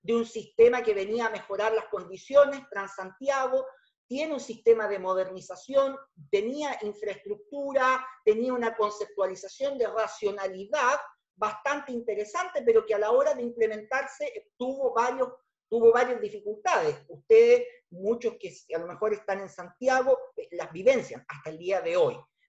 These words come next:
Pero una cosa importante a destacar, hay muchas, eh, uno podría dedicarle muchas horas a, a criticar y cuestionar el Transantiago, pero una que llama la atención son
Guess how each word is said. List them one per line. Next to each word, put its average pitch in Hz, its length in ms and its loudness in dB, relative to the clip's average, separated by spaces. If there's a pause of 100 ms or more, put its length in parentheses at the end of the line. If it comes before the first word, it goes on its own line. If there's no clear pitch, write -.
(120)
Pero 359 160 2
una 427 180 2
cosa 392 220 -8
importante 240 920 -2
a 196 120 -6
destacar, 214 680 -2 (280)
hay 180 100 -2
muchas, 214 560 0 (100)
eh, 170 120 -10
uno 170 200 -10
podría 170 540 -4
dedicarle 165 500 -8
muchas 175 320 -18
horas 254 280 4 (160)
a, 180 260 -6
a 185 60 -10
criticar 190 520 -4
y 240 80 -10
cuestionar 208 380 -4
el 214 80 -2
Transantiago, 226 480 -4
pero 277 140 -6
una 320 180 -4
que 277 140 -12
llama 311 240 -2
la 277 60 -4
atención 233 440 -4 (460)
son 311 440 0